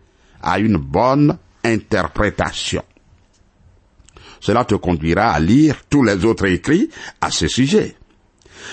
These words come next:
Alors, tu auras une idée centrale. Il ne faut jamais,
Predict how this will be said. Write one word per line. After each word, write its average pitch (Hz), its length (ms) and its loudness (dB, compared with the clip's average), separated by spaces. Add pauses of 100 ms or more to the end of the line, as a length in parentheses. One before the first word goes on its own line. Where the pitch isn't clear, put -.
(120)
Alors, 262 540 2 (400)
tu 156 120 4
auras 220 300 2
une 214 180 6
idée 156 260 2
centrale. - 600 -2 (720)
Il 175 200 4
ne 220 200 2
faut 165 280 2
jamais, 135 720 0